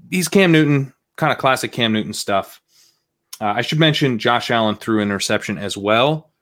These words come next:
His interception was actually a really nice play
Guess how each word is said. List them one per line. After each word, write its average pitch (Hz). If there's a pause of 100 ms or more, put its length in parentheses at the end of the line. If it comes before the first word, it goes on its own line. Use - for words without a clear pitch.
(200)
His 147
interception 120 (840)
was 123
actually 131
a 98
really 113
nice 98
play 98